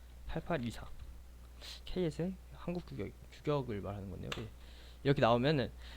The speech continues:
아래 카라는 애, 안에, 애한테 이렇게 안에 세부적인 것들이 달려요. 요렇게, 예. 하나씩 가져오게 되죠. 이런 데 개념은, 어,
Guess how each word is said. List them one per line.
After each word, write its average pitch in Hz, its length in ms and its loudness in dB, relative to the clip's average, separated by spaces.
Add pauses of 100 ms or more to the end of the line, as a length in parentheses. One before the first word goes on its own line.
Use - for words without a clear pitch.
(380)
아래 190 360 10
카라는 240 680 12
애, 123 60 12
안에, 123 600 8 (160)
애한테 135 540 6 (560)
이렇게 196 400 8
안에 147 220 10
세부적인 220 420 6
것들이 127 260 6
달려요. - 400 0 (2500)
요렇게, 113 480 4 (280)
예. - 140 -6 (1040)
하나씩 170 580 6 (840)
가져오게 113 380 2
되죠. 95 260 -6 (1040)
이런 185 460 12
데 160 100 10
개념은, 160 640 8 (400)
어, 107 680 4